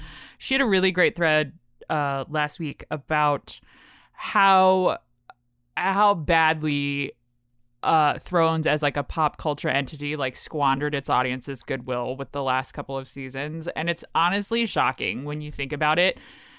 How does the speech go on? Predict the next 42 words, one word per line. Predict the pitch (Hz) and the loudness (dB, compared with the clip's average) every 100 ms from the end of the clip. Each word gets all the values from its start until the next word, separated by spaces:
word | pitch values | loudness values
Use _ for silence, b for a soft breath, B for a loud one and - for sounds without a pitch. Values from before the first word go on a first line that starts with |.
| B - | B 0
Like, | 175 - | 0 0
how, | - 156 151 151 - | 2 4 6 4 2
like, | 175 190 185 | 2 2 2
you | 220 | 4
know, | 247 | 4
you | 277 | 4
always | 247 240 | 4 2
say | 214 185 | 2 0
the | 180 | 2
phrase, | 180 | 0
like, | 156 143 | 0 0
"How | 214 359 | -2 -2
the | 135 | -2
mighty | 147 160 180 | 0 0 2
have | 214 220 | 0 0
fallen," | - 214 220 143 113 B B - | 2 2 4 2 -2 B B -4
but, | 202 208 | 0 2
like, | 233 - | 2 0
seriously, | - 214 262 190 - 156 135 | 0 4 4 4 0 -2 0
how | 139 | -2
the | 127 | -2
mighty | 117 - - | -6 -8 -8
have | - | -10
fallen. | - - - 185 | -12 -12 -6 -2
Like, | 185 | 2
and | 233 | 2
it's | 240 240 | 4 6
not | 233 254 | 6 6
just | 294 285 | 4 2
that | 254 226 | 2 2
the, | 214 185 | 4 2
it's | 196 | 2
not | 226 220 | 2 2
just | 262 - | 0 2
that | 202 | 2
I | 143 175 | 4 2
personally | - 175 196 180 | 2 0 0 -4
found, | 170 - 165 151 165 151 | -4 0 2 4 2 -2
like, | 139 147 | -4 -4
the, | 139 B B B B - | -6 B B B B -4
the | 196 - | -4 0
ending | - 180 175 196 214 240 294 | 2 2 2 2 4 2 2